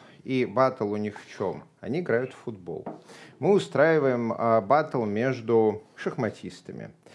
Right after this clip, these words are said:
Они как этот навык получают? Они играют в шахматы. Какой у них баттл? Они играют в шахматы. Мы устраиваем баттл между рэперами. Как они навык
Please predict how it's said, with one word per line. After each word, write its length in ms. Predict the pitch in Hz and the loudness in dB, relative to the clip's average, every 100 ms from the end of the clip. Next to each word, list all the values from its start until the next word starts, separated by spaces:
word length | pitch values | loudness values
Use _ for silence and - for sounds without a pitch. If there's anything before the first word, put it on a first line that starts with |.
| - - | -20 -6
Они 340 | 123 160 185 | 0 4 4
как 180 | 165 156 | 4 0
этот 240 | 143 117 | 0 -2
навык 300 | 120 110 95 | 0 0 0
получают? 680 | - 92 90 87 - 85 - | -6 -12 -10 -10 -8 -8 -6
Они 160 | 151 190 | -2 -2
играют 360 | 110 123 127 | 2 2 2
в 120 | - - | -4 -8
шахматы. 640 | 80 - - - - - - | -6 -6 -12 -18 -18 -18 -18
Какой 280 | - 151 131 | -8 -6 -4
у 20 | |
них 180 | 104 87 | -6 -4
баттл? 480 | 92 90 - - - - | 0 0 0 -12 -14 -14
Они 260 | - 135 147 | -8 -4 -4
играют 400 | 113 110 113 - | -2 0 -2 -4
в 120 | - | -10
шахматы. 580 | - - - - - - - - - | -8 -8 -12 -18 -18 -20 -20 -20 -6
Мы 120 | 170 | 2
устраиваем 680 | 190 170 160 170 143 131 113 | 2 2 0 4 4 2 2
баттл 360 | 120 139 135 110 | 4 4 2 -2
между 580 | 98 113 107 107 98 - | 0 -4 -2 -4 -4 -2
рэперами. 720 | 95 92 87 - - - - - | 0 2 0 -6 -8 -10 -8 -4
Как 180 | 131 | -2
они 160 | 117 101 | -2 -4
навык 320 | 98 90 82 | -2 -2 -2